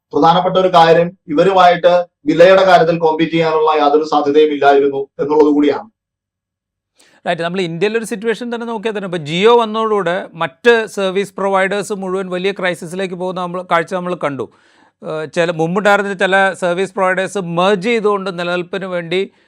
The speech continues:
Speaker 2: ഏഹ്, സ്ട്രഗിൾ ചെയ്യുന്ന കാഴ്ച ഇപ്പോഴും ഉണ്ട്. ഇപ്പൊ Vodafone Idea ഒരു ഉദാഹരണം എടുത്തു കഴിഞ്ഞാൽ അവർ സ്ട്രഗിൾ ചെയ്യാണ്. ഇത് പൊതുമേഖലാ സ്ഥാപനമായ ബി എസ് എൻ എൽ വലിയ ക്രൈസിസിലേക്ക് പോകുന്ന കാഴ്ച നമ്മൾ കണ്ടു. ഇപ്പോ ഏറ്റവും അവസാനം ഈ സ്വകാര്യ സർവീസ് പ്രൊവൈഡേഴ്സ് റേറ്റ് കൂട്ടിയ സമയത്താണ് ബി എസ് എൻ എൽ ചെറിയ തോതിൽ,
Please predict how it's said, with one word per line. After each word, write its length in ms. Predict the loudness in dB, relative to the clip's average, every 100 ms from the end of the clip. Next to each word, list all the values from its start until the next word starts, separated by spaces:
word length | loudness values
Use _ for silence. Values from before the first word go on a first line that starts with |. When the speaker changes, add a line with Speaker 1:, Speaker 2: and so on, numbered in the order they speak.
| _ -8
Speaker 2:
ഏഹ്, 960 | -2 0 0 0 -2 -6 -12 -18 -20
സ്ട്രഗിൾ 380 | -12 0 2 4
ചെയ്യുന്ന 240 | 2 2 2
കാഴ്ച 300 | 0 0 -4
ഇപ്പോഴും 280 | -6 -6
ഉണ്ട്. 160 | -6 -8
ഇപ്പൊ 160 | -8 -4
Vodafone 520 | -2 -2 -4 -4 -4
Idea 140 | -4
ഒരു 120 | -4
ഉദാഹരണം 340 | -4 -2 -2 -4
എടുത്തു 180 | -8 -10
കഴിഞ്ഞാൽ 200 | -8 -8
അവർ 140 | -8
സ്ട്രഗിൾ 320 | -2 -2 0
ചെയ്യാണ്. 340 | 0 -2 -4 -12 _ _ _ _ -14
ഇത് 340 | -10 -6 -6
പൊതുമേഖലാ 600 | -4 -4 0 2 4 4
സ്ഥാപനമായ 540 | 4 4 4 0 -4 -4
ബി 160 | -4
എസ് 260 | -2 0 -2
എൻ 120 | -4
എൽ 120 | -6 -10 -10
വലിയ 240 | -4 -4
ക്രൈസിസിലേക്ക് 960 | -2 -2 -2 -4 -8 -4 -4 -4 -6 -6
പോകുന്ന 280 | -8 -6 -6
കാഴ്ച 300 | -2 -2 -4
നമ്മൾ 180 | -8 -10
കണ്ടു. 180 | -8 -8
ഇപ്പോ 360 | -4 -4 -4
ഏറ്റവും 220 | -6 -2 -2
അവസാനം 440 | 0 -4 -4 -8 -12 _ _
ഈ 140 | -8 -4
സ്വകാര്യ 440 | 0 4 4 4
സർവീസ് 360 | -2 -2 -4 -2
പ്രൊവൈഡേഴ്സ് 440 | -2 0 -2 -4 -4
റേറ്റ് 280 | -6 -6 -10
കൂട്ടിയ 360 | -8 -6 -4
സമയത്താണ് 640 | -4 -6 -8 -6 -6 -6 -10
ബി 140 | -8
എസ് 180 | -8 -6
എൻ 140 | -8
എൽ 80 | -8
ചെറിയ 280 | -6 -6 -4
തോതിൽ, 360 | -4 -4 -6